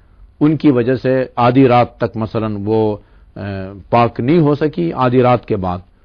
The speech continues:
तो ये जो मजबूर, अ, लोग हैं,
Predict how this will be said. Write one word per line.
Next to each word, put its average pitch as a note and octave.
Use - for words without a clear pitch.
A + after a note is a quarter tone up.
तो D3
ये G3
जो F3
मजबूर, C#3
अ, B2+
लोग A#2+
हैं, A2+